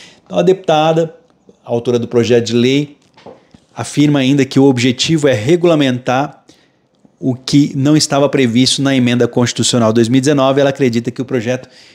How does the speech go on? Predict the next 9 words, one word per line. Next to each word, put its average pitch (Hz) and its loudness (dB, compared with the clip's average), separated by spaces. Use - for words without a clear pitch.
não 139 2
enfrentará 123 0
grandes 117 0
dificuldades 117 -2
na 117 0
votação 117 -2
final 123 0
no 123 0
plenário. 123 0